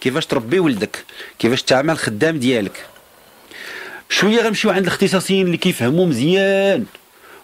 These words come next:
وبدع هو كاع ما بقاش كيستعمل هذيك الافكار المتداوله في المجتمع،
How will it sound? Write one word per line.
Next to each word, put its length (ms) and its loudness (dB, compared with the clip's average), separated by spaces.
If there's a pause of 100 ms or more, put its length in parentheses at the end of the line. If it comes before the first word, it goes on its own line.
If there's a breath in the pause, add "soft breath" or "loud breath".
(100)
وبدع 480 0
هو 380 2
كاع 180 -2 (1000)
ما 60 4
بقاش 280 -2
كيستعمل 480 0
هذيك 200 -2
الافكار 480 0 (400 loud breath)
المتداوله 840 2
في 100 -4
المجتمع، 600 2